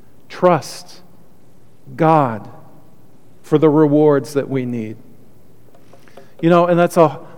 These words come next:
that's the way a fool lives, a fool for Jesus.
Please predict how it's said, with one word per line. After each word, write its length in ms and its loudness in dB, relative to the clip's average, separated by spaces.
that's 160 4
the 100 2
way 200 6
a 80 6
fool 440 2
lives, 540 -8
a 40 -14
fool 300 2
for 180 -4
Jesus. 720 -4